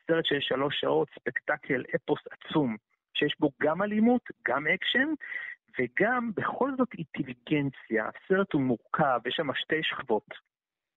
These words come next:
ואז מה שקרה, זה שסטנלי קובריק הצליח לדבר גם לה-, לקהל הרחב שרצה לראות, אה,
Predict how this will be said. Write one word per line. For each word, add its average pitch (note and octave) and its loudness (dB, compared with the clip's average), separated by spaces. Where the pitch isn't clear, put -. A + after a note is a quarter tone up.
ואז C3+ 0
מה D3 -2
שקרה, C3+ -2
זה D3+ -4
שסטנלי D#3+ -2
קובריק E3 0
הצליח D#3+ -4
לדבר C3 0
גם D#3+ 2
לה-, D3+ 0
לקהל B2+ 0
הרחב D#3 -2
שרצה B2 -2
לראות, E3 2
אה, D#3 6